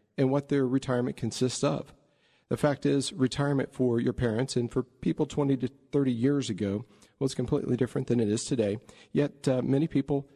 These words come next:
they fail to realize this, these changes in the backdrop of, of society and culture and, you know, economies and markets and the job place, the workplace,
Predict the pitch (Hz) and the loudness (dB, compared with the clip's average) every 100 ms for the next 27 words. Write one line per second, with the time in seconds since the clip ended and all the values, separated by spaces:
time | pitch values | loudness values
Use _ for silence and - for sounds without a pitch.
0 | - 127 - 156 160 147 113 156 165 101 | -2 -2 0 -2 0 -2 0 0 -2 -4
1 | - - 92 - 113 104 - 123 127 127 | -6 -8 -8 -2 -2 -2 -2 0 0 0
2 | 120 113 113 107 113 117 - 101 - - | -2 -2 -2 0 -2 -4 -4 -4 -4 -10
3 | _ _ _ _ 113 107 101 - 104 107 | _ _ _ _ -2 -2 0 -2 -2 -2
4 | - 120 113 127 - 98 - 117 117 - | -4 -2 0 0 -2 -4 0 0 0 -6
5 | 95 92 - - _ - 107 104 104 123 | -6 -6 -14 -20 _ -4 -2 0 -2 -2
6 | 123 104 98 107 110 110 120 - - 113 | 0 0 0 0 0 0 -4 -8 -6 -2
7 | 123 123 120 123 - 101 - 110 123 135 | -2 0 -2 -2 -4 -4 -2 -2 -2 -4
8 | - 92 - | -6 -6 -6